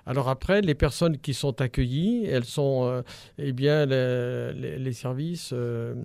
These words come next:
travaillent, les services de la communauté de communes, donc, euh, le site de proximité, euh, étudient leurs projets et les guident pour que ce projet puisse aboutir dans de bonnes conditions. Et, euh,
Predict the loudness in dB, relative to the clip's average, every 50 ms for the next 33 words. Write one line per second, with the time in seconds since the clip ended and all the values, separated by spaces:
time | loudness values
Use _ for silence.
0 | -12 -14 -18 -20 -16 -12 -12 -12 -12 -12 -4 -2 0 2 4 4 4 2 2 2
1 | 0 0 0 0 -2 0 0 0 0 0 0 0 2 0 0 0 -2 -2 -2 -2
2 | -2 0 2 2 2 2 2 0 0 -2 -2 -4 -4 -4 -4 -4 -4 -4 -6 -4
3 | -4 -2 0 0 0 2 2 0 0 0 -2 -2 -2 -2 -2 0 0 2 2 0
4 | -2 -4 -12 -20 -20 -16 -8 -6 -4 -4 0 2 4 4 4 2 0 0 2 4
5 | 4 4 4 2 2 0 0 0 0 2 2 2 4 2 2 2 4 4 4 6
6 | 6 4 4 4 2 0 0 -2 -2 -6 -6 -4 -2 -2 -2 -2 -2 -4 -2 -2
7 | -2 -2 0 0 0 2 2 0 -2 -2 -4 -6 -4 -2 -2 -2 0 -2 -6 -6
8 | -6 -4 -4 -2 0 -2 0 0 0 0 2 2 0 0 0 0 -2 -2 -2 -4
9 | -6 -4 -6 -6 -6 -8 -12 -18 -20 -20 -18 -8 -4 0 2 2 2 4 4 4
10 | 2 2 2 0 0 -2 -2 -4 -6